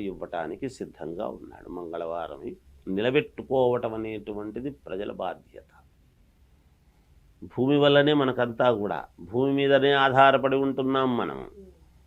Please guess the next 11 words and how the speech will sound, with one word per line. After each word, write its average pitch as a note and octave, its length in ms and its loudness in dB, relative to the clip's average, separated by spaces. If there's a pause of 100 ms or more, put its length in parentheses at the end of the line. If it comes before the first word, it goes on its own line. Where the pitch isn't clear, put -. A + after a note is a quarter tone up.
(300)
అటువంటి C#3 420 2 (200)
భూములకు, C#3+ 680 2 (140)
భూముల C3+ 400 2 (100)
వలన C#3 260 2 (120)
భూములు C3+ 360 0
దండిగా B2 360 4 (160)
ఉండేటువంటి A#2+ 760 -2
వాళ్లకు A2+ 380 2 (100)
కలిసి G#2+ 320 -2
రావటము, A#2 520 0 (760)
తర్వాత C3+ 420 6